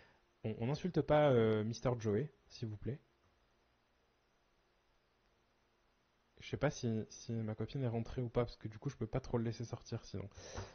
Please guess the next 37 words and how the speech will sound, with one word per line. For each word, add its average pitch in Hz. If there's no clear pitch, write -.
Euh, 120
mais 131
non, 151
non, 147
c'est, 120
c'est, 113
c'est 117
le 110
chat 120
qui, 107
qui -
gueule, 104
là. 95
Il 117
veut 107
sortir -
de, 101
du 98
bureau. 101
Mais 110
de 110
toute 104
façon, 120
je 107
vais 101
pas 101
tarder 101
à 98
couper. -
Attention 127
à 135
toi, -
ton 123
chat 135
va 123
te -
croquer. -